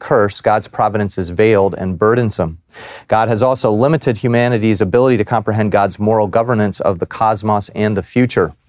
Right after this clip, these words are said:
Kohelet has thoroughly grasped the message of Genesis that God did not want mankind to pursue all wisdom,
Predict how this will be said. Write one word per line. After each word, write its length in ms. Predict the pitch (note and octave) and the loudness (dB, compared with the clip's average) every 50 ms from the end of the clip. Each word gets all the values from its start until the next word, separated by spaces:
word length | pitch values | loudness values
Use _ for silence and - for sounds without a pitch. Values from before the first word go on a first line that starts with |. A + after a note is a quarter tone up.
| - - - - - _ - | -20 -20 -20 -20 -20 _ -2
Kohelet 380 | - A2 A2+ B2+ C3 C3+ - | 0 0 2 2 2 2 2
has 220 | - A2 G2 - - | 0 0 -2 -2 0
thoroughly 340 | - C3+ C#3 C#3+ C#3 B2+ | 2 2 4 4 4 4
grasped 440 | A2+ F#2+ B2 A#2 A#2 B2 A#2+ - - | 2 2 2 2 2 2 0 -2 -2
the 60 | - | 0
message 380 | G#2 G#2+ G#2+ G#2+ - - A2 G2+ | 2 2 2 0 0 -2 -2 -2
of 80 | G#2 F2+ | -2 0
Genesis 440 | - A2+ A2 A2 G#2 - G#2 F2+ | 0 0 0 0 0 -2 -4 -2
that 100 | - F#2+ | -2 -2
God 220 | D#2+ - G#2 G#2+ G#2 | 0 2 2 2 2
did 100 | G#2+ G2+ | 0 0
not 180 | G#2 G2 - | 2 0 0
want 220 | - G2+ G2 G#2 F#2 | 2 0 0 0 0
mankind 420 | E2+ G#2+ G#2 G2+ - - G#2+ G2 | -2 -2 -2 -2 -2 -2 -2 -2
to 60 | F2+ | -2
pursue 340 | E2 E2 F#2 - - G2+ F2+ | -4 -6 -8 -6 -2 0 2
all 200 | F2 F#2+ B2 C3+ | 2 4 2 2
wisdom, 440 | A#2 G#2 F2+ E2+ E2+ F2+ F2+ F#2+ F#2+ | 2 0 0 -2 -4 -4 -4 -4 -6